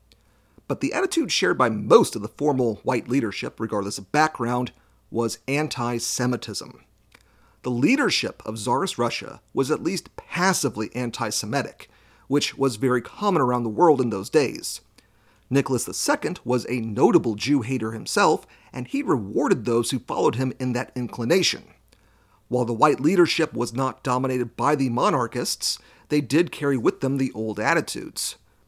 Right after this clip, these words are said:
What also didn't help was that the Bolsheviks counted many Jews among their ranks, which, given the anti-Semitism of the old order that they destroyed,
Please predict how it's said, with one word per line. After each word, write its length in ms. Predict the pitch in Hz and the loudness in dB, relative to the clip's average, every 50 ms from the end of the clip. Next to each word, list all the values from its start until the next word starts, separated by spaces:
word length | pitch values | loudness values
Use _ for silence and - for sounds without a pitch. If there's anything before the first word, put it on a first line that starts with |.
| _ _ _ _ | _ _ _ _
What 180 | - - 135 131 | 0 0 0 2
also 320 | - 143 175 185 - 165 | 4 2 2 4 2 2
didn't 240 | 131 127 135 127 131 | 2 2 0 -2 -2
help 300 | 117 117 117 120 - - | -2 0 0 0 0 -2
was 100 | 123 120 | -2 -2
that 120 | - 120 | -2 -4
the 60 | - 110 | -6 -4
Bolsheviks 520 | - - 151 170 - - 113 143 - - | 0 0 2 2 0 -2 -4 -4 -4 -4
counted 380 | - - 123 123 131 113 107 110 | -6 -4 -4 -4 -4 -4 -4 -2
many 240 | 120 160 202 202 | 0 0 2 0
Jews 340 | 160 113 117 120 127 120 - - | 0 -2 -4 -4 -4 -6 -6 -4
among 280 | 123 123 120 117 120 113 | -4 -2 -2 -2 -2 -2
their 180 | 113 113 113 | -2 -2 0
ranks, 560 | 101 139 151 131 202 - - - - - - - _ _ _ _ _ _ _ - | 2 2 2 0 0 -4 -6 -6 -6 -6 -8 -12 _ _ _ _ _ _ _ -4
which, 260 | - - 196 - - | -2 -2 -2 -2 -2
given 260 | - 285 311 339 269 | -2 -2 0 0 0
the 140 | 214 190 - | 0 0 0
anti-Semitism 920 | 208 240 214 - 185 175 160 - - 233 214 208 190 - - 180 139 156 151 | 0 -2 0 0 2 2 2 2 4 2 4 2 2 2 2 2 2 2 0
of 60 | 135 | 0
the 120 | 135 131 | 2 2
old 200 | 98 110 156 156 | 2 2 4 4
order 260 | 139 143 170 185 151 139 | 6 6 6 4 4 2
that 140 | 113 123 | 0 -2
they 80 | - 131 | -4 -4
destroyed, 560 | 113 - - - - 226 - 175 156 143 - | -4 -6 -8 -4 2 6 8 8 8 8 4